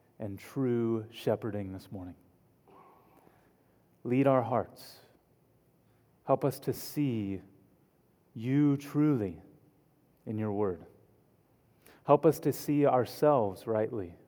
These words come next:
from your word. And Father, aid us in our worshiping of you in spirit and in truth for Christ's sake. We pray in his name.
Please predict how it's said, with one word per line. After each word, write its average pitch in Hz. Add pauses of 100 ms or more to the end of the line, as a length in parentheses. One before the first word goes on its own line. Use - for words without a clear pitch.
(160)
from 104
your 98
word. 85 (1700)
And 117
Father, 107
aid 127
us 101
in 123
our 107
worshiping 123
of 98
you 117
in 107
spirit - (400)
and 107
in 101
truth 113 (1700)
for 117
Christ's 104
sake. 85 (960)
We 104
pray 101
in 95
his 95
name. 87